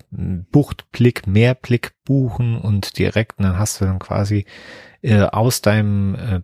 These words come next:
Bett dann da aufs, äh, aufs Meer geschaut und so. Und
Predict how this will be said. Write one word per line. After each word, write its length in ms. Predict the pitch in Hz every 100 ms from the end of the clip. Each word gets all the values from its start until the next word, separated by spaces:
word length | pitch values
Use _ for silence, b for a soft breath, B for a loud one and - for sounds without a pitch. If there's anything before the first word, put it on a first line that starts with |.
| -
Bett 340 | 107 - -
dann 220 | 98 98
da 160 | 92 92
aufs, 380 | 90 92 - -
äh, 400 | 104 90 85 82 - -
aufs 340 | 98 92 -
Meer 320 | 95 107 107
geschaut 500 | - 101 98 104 98
und 160 | 95 95
so. 240 | 95 98 B B B B B _
Und 380 | 98 92 87